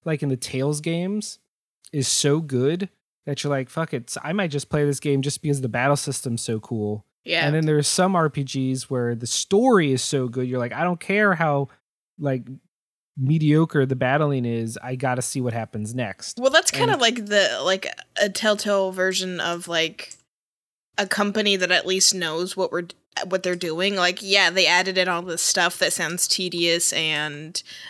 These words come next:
Speaker 2: not pleasant, but the fact that they can grab you and hook you in to make you want to do those things is, like, a, a lot of companies just don't. It's either one or the other, you know? They don't have both.
Speaker 1: Yeah.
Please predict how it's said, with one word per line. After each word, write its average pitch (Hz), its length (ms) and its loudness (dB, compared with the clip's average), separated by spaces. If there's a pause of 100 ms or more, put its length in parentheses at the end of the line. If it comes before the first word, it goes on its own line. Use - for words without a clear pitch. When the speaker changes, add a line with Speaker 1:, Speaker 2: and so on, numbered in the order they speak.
Speaker 2:
not 165 320 2
pleasant, 196 760 -2
but 190 200 -2
the 190 80 -2
fact 196 320 4
that 202 100 0
they 185 120 2
can 180 320 -6
grab 175 480 2
you 190 200 -2
and 180 100 -4
hook 196 280 -6
you 175 160 -6
in 180 220 -2
to - 160 -6
make 170 280 -4
you 180 120 -4
want 165 360 -4
to 247 80 0
do 247 160 2
those 247 320 6
things 262 460 -2
is, 175 540 0 (140)
like, 139 260 -6 (1040)
a, 196 300 6
a 208 80 2
lot 190 180 4
of 190 60 0
companies 175 520 -6 (180)
just - 260 2
don't. 165 320 -2 (100)
It's 202 200 0
either 196 180 2
one 175 180 -2
or 175 60 0
the 160 160 -2
other, 151 200 -2
you 156 140 -8
know? 156 200 -2
They 160 120 -4
don't 156 140 -4
have 160 180 -4
both. 135 600 -12 (920)
Speaker 1:
Yeah. 156 240 -2